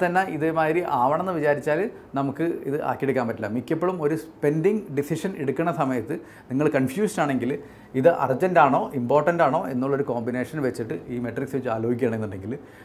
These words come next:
നിങ്ങൾക്ക് റൈറ്റ് ആയിട്ടുള്ളൊരു ഡിസിഷൻ എടുക്കാൻ പറ്റും. ഇതൊരു, ആ, സ്പെൻഡിങ് ഹാബിറ്റ് മാനേജ് ചെയ്യാനുള്ള ഒരു മെട്രിക്സ് ആണ്. ഇത് നിങ്ങളുടെ സ്വഭാവത്തിൽ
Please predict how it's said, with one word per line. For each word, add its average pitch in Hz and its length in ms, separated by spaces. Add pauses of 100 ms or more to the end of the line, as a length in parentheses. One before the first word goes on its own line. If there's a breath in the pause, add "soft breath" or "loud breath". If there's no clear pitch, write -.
(140 loud breath)
നിങ്ങൾക്ക് 110 320 (160)
റൈറ്റ് 110 260
ആയിട്ടുള്ളൊരു 110 380
ഡിസിഷൻ 113 240
എടുക്കാൻ 107 280
പറ്റും. 110 160 (420 loud breath)
ഇതൊരു, 151 280 (580)
ആ, 120 280
സ്പെൻഡിങ് 139 440
ഹാബിറ്റ് 147 500 (180)
മാനേജ് 120 360
ചെയ്യാനുള്ള 123 560
ഒരു 113 240
മെട്രിക്സ് 131 400
ആണ്. 117 120 (520 loud breath)
ഇത് 131 140 (480)
നിങ്ങളുടെ 120 280
സ്വഭാവത്തിൽ 147 540